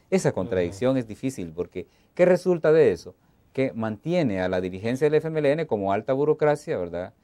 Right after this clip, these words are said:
Speaker 1: Pero la frena en términos de avance del, de un proyecto revolucionario. Ahí es donde adquiere sentido el planteamiento de, de, del movimiento de democracia participativa, ¿verdad?
Speaker 2: De Dagoberto Gutiérrez.
Speaker 1: De Dagoberto Gutiérrez, porque ellos tienen una lectura un tanto más clara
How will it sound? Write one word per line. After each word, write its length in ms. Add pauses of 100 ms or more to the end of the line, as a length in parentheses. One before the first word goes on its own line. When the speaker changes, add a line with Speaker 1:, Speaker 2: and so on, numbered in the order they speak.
(280)
Speaker 1:
Pero 320 (160)
la 140
frena 400
en 80
términos 340
de 60
avance 380
del, 240
de 100
un 140
proyecto 440
revolucionario. 600 (320)
Ahí 80
es 60
donde 180
adquiere 300
sentido 640
el 80
planteamiento 800
de, 260
de, 260
del 160
movimiento 1300 (180)
de 180
democracia 520
participativa, 720
¿verdad? 160
Speaker 2:
De 100
Dagoberto 420
Gutiérrez. 300
Speaker 1:
De 80
Dagoberto 340
Gutiérrez, 500
porque 280
ellos 140
tienen 220
una 180
lectura 380
un 80
tanto 260
más 140
clara 400